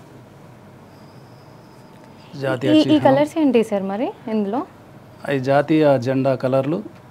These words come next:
Speaker 2: ఆ, ఏ కలర్స్ యూజ్ చేశారు మీరు దీంట్లో?
Speaker 1: ఇదే మనకు వాటర్ కలర్ అది.
Speaker 2: వాటర్ కలర్.
Speaker 1: వాటర్ కలర్.
Speaker 2: ఎంత డీటెయిల్డ్‌గా ఉన్నాయి అవి అసలు.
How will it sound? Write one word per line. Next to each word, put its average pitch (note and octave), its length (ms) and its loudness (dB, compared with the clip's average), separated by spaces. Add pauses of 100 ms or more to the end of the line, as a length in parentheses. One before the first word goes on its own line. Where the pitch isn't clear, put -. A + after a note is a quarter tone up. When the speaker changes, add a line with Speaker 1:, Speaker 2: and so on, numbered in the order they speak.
(1000)
Speaker 2:
ఆ, C4 220 -4
ఏ C4 160 4
కలర్స్ C4 400 0
యూజ్ B3+ 200 0
చేశారు A#3+ 300 -4
మీరు C4+ 380 -6
దీంట్లో? A3+ 400 -4
Speaker 1:
ఇదే D#3 320 -2
మనకు B2+ 540 -4
వాటర్ D#3 280 4
కలర్ B2+ 220 2
అది. G#2+ 160 -8
Speaker 2:
వాటర్ A3+ 300 0
కలర్. F3+ 300 -6 (100)
Speaker 1:
వాటర్ A#2+ 260 -6
కలర్. A2+ 600 -12
Speaker 2:
ఎంత A#3+ 280 0
డీటెయిల్డ్‌గా C4+ 760 0
ఉన్నాయి A3 280 -4
అవి F#3+ 200 -8
అసలు. G#3+ 640 -12